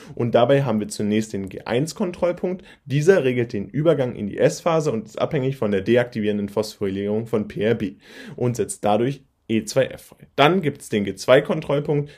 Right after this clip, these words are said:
Dieser dient der Initiation der Entfernung der Kernhülle, der Kondensation der D N A und der Bildung der Mitosespindel. Dadurch haben wir eine Überprüfung der Umweltbedingungen und entsprechend das Ganze findet nur statt, wenn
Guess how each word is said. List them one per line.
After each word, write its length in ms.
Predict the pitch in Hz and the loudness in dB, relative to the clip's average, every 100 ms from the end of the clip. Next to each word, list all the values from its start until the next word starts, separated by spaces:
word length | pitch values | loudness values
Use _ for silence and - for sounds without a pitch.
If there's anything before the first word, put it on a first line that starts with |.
| - | -4
Dieser 220 | 139 147 | 2 2
dient 420 | 120 110 107 - _ _ _ _ _ _ _ _ _ - | 4 0 0 -6 _ _ _ _ _ _ _ _ _ -18
der 600 | 117 113 104 95 98 - | -4 2 2 2 -2 -4
Initiation 680 | 120 107 - 104 - 113 | -2 -4 -4 -6 -4 -4
der 140 | 110 101 | -4 -6
Entfernung 420 | 98 110 101 98 | -6 -2 -2 -4
der 100 | 98 | -10
Kernhülle, 480 | - 139 165 160 147 | -2 0 0 2 2
der 140 | 104 | 2
Kondensation 720 | - 107 101 98 98 - 101 | 0 -2 0 -2 -6 -2 -2
der 100 | 95 | -2
D 160 | 92 92 | -4 -6
N 80 | 92 | -2
A 160 | 143 | -2
und 240 | 156 120 110 | -2 0 0
der 80 | |
Bildung 300 | 98 110 101 | 2 0 0
der 100 | 95 | -4
Mitosespindel. 880 | 92 87 147 175 170 - 147 147 143 - - - | -10 -4 2 2 2 -4 0 4 2 0 -18 2
Dadurch 300 | 117 131 135 - - | 4 4 0 -12 -4
haben 140 | 113 | 2
wir 80 | 104 | 2
eine 140 | 98 | 0
Überprüfung 720 | 101 104 - - 185 190 165 | 0 0 0 -4 -4 -4 -4
der 220 | 127 117 - - | -2 -4 -4 0
Umweltbedingungen 880 | 139 156 143 143 117 120 120 120 117 - _ | 4 6 6 4 -2 0 2 0 -4 -16 _
und 260 | 143 170 - | 2 2 -2
entsprechend 520 | 120 - 107 120 107 | -8 -2 -4 -2 -10
das 120 | - | -6
Ganze 280 | 104 101 - | -6 -6 -8
findet 240 | 98 - | -12 -4
nur 120 | 120 | -4
statt, 260 | 135 113 - | -2 -4 -4
wenn 240 | 104 110 | -4 -4